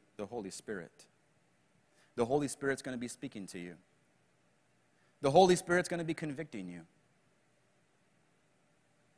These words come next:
You're gonna know what it, you're gonna know who it is. Why? Because the Holy Spirit, let me give you a little tip here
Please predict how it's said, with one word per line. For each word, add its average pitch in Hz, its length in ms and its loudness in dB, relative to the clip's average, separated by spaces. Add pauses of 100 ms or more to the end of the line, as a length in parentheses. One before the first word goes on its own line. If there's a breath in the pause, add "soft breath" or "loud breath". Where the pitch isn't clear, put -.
(920)
You're 180 120 4
gonna 214 200 10
know 233 300 12
what 185 180 12
it, 175 180 6
you're 208 100 4
gonna 254 160 12
know 247 300 12
who 233 180 12
it 170 100 10
is. 180 340 8
Why? 170 640 12 (240 loud breath)
Because 180 340 10
the 180 100 10
Holy 285 380 12
Spirit, 269 640 12 (160)
let 160 100 -2
me 190 80 4
give 208 240 6
you 226 340 8 (520)
a 175 80 12
little 226 240 12
tip - 560 4
here 160 460 8